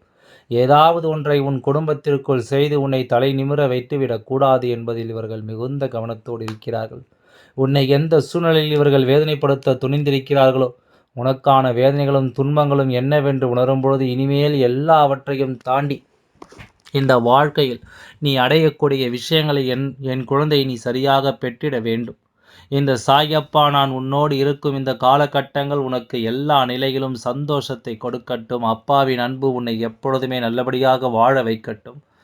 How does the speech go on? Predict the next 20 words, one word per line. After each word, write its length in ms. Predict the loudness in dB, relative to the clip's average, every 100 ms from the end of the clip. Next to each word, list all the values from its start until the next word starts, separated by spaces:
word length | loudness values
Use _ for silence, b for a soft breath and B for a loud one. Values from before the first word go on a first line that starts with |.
| b b b
எதுவரையிலும் 720 | -4 2 4 4 4 2 0
உனக்கு 300 | 0 -2 -2 -2
என்ன 180 | -2 -2
நடக்கிறது, 560 | 0 0 0 -2 -2 0
ஏது 180 | 0 0
நடக்கிறது 460 | 0 -2 0 -2 0
என்பதனை 340 | 0 0 0 0
எல்லாம் 400 | 2 4 4 2
நீ 100 | -4
புரிந்து 400 | -4 -4 -2 -2
கொண்டு 260 | -2 0 2
அதற்கு 320 | 0 -2 -4 -2
ஏற்றது 400 | -2 -2 -4 -4
போல 240 | -2 -2
நீ 120 | -2 -4
சரியாக 580 | -6 -2 2 2 2 -4
உன் 180 | -4
வாழ்க்கையை 480 | 0 0 0 -4 -8
வாழ 240 | -2 -2 -2
வேண்டும். 360 | -4 -12 -20 -20